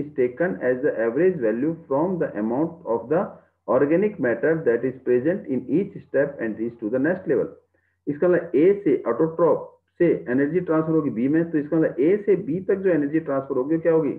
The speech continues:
ten percent energy transfer होगी। B से सी तक जो एनर्जी transfer होगी कितनी होगी? टेन परसेंट। सी से D तक जो energy transfer होगी वो कितनी होगी? टेन परसेंट। इसका मतलब only ten percent of energy transfer from one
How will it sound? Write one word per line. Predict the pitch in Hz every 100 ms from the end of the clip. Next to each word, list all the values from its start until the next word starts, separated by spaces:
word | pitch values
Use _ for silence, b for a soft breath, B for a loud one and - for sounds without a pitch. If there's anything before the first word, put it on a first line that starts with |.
| -
ten | 127 127
percent | 107 101 107
energy | 98 92 92
transfer | 92 80 80
होगी। | 67 64 - _ _ _ _ _ 90
B | 90 143 175
से | 185 180
सी | 190
तक | 180 180
जो | 180
एनर्जी | 180 180 190
transfer | 175 175 185
होगी | 180 180
कितनी | 180 190
होगी? | 185 156
टेन | - 127 120
परसेंट। | 107 95 92 -
सी | _ _ _ _ - 160
से | 180
D | 165 160 165
तक | 180
जो | 180
energy | 175 180 185
transfer | 175 175 180
होगी | 180 175
वो |
कितनी | 170 180 185
होगी? | 175 -
टेन | - 117 107
परसेंट। | 82 - 78 -
इसका | - - 170
मतलब | 180
only | 170 180 165
ten | 175 254 285
percent | 160 165 170
of | 160
energy | 127 120 123 175 202 b b -
transfer | 135 151 - 175
from | - 147 156 -
one | 156